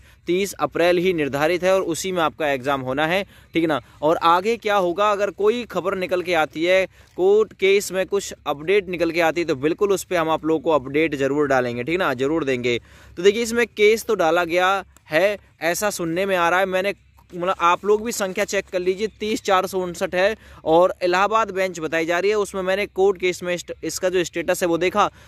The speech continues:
तो वहाँ ये लिखा रहा है no record found। आप लोग भी खुद से चेक कर लीजिए, एक बार मैं आपको बता रहा हूँ।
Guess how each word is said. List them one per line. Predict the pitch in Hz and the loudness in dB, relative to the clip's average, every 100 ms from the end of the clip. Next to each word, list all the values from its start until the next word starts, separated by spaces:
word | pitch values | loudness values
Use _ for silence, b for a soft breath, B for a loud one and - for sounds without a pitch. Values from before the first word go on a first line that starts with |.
| b | b
तो | 170 | 0
वहाँ | 180 185 214 | 4 4 4
ये | 208 202 | 2 -2
लिखा | 180 175 165 | -2 0 0
रहा | 180 | 0
है | 175 | 0
no | 180 175 | 0 0
record | 156 170 160 151 | -2 -2 -2 -4
found। | 127 117 - b - | -4 -6 -10 b 2
आप | 147 160 | 2 4
लोग | 196 202 | 0 0
भी | 220 | -2
खुद | - 185 | -4 -4
से | 180 196 | -4 -2
चेक | 196 185 190 | -2 -4 -4
कर | |
लीजिए, | 175 180 190 196 | -4 -2 2 2
एक | 160 | 2
बार | 175 180 | 0 0
मैं | 185 - _ - | -2 -6 _ -6
आपको | 156 160 175 160 | -2 -2 -2 -2
बता | 156 160 | 0 2
रहा | 165 | 0
हूँ। | 196 | -2